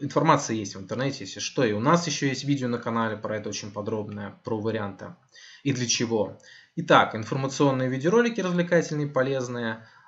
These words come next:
А, и в информационном видео мы щас один из них, а, немножечко рассмотрим, я покажу. И, а, здесь какие важные моменты.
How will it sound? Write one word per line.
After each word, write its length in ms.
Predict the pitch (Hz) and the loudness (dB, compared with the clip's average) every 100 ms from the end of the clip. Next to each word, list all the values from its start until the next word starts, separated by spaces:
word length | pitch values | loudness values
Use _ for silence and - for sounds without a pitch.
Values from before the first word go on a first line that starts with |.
| - | -8
А, 260 | - 117 117 165 | 2 2 2 4
и 160 | 170 | 6
в 480 | 143 131 147 143 143 143 | 6 6 10 10 8 2
информационном 640 | 139 147 147 156 156 156 | 2 4 4 4 4 4
видео 260 | 226 196 143 | 2 4 2
мы 140 | 139 | 2
щас 240 | 139 127 | 0 2
один 240 | 127 135 135 | 2 4 2
из 160 | 120 | 2
них, 240 | 143 139 - | 2 2 2
а, 220 | 120 113 | 0 2
немножечко 640 | 113 131 139 120 101 - - | 2 4 6 4 2 -4 0
рассмотрим, 840 | 135 - 180 208 202 190 185 - - | 0 2 4 4 2 -4 -4 -10 -8
я 140 | 123 | -4
покажу. 580 | 139 139 127 139 135 135 - - - | -2 2 2 2 0 -4 -12 -18 0
И, 420 | 143 151 151 143 | 4 6 8 8
а, 360 | 139 - 120 117 | 8 6 4 2
здесь 340 | 120 170 185 | 4 4 4
какие 360 | - 113 165 147 | -2 -4 0 4
важные 380 | 120 135 135 120 | 6 6 4 2
моменты. 580 | 117 120 104 98 - | 2 2 -2 -4 -12